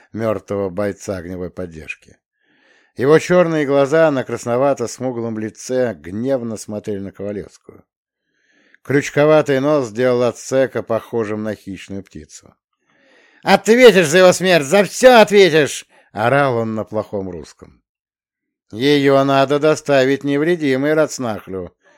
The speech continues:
настоял Тилпах. «Доставим», — ухмыльнулся Ицлан. Сейчас его больше всего злила невозмутимость пленницы.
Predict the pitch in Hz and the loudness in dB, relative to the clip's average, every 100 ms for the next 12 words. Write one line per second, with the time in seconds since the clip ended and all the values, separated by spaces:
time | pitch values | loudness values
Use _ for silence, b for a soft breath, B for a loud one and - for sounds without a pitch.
0 | _ - 101 - 104 98 92 - 87 - | _ -14 -12 -6 -4 -4 -8 -12 -16 -16
1 | 82 - _ _ _ _ _ _ _ _ | -20 -20 _ _ _ _ _ _ _ _
2 | - 151 165 170 160 - 175 160 127 107 | -12 -4 4 4 2 0 4 6 4 0
3 | 98 98 92 - 98 98 98 92 85 - | -4 -6 -10 -10 -10 -8 -10 -12 -14 -16
4 | 92 - - 92 87 76 67 _ _ _ | -16 -18 -14 -12 -12 -18 -20 _ _ _
5 | _ _ _ _ - 120 - 170 151 - | _ _ _ _ -18 -16 -6 -6 -6 -8
6 | 127 127 127 123 - 104 - 120 98 107 | -6 -6 -6 -8 -10 -16 -10 -8 -8 -8
7 | 127 117 110 107 110 107 110 123 _ 139 | -6 -4 -6 -6 -8 -10 -12 -16 _ -16
8 | 80 _ _ - - _ - | -16 _ _ -20 -20 _ -20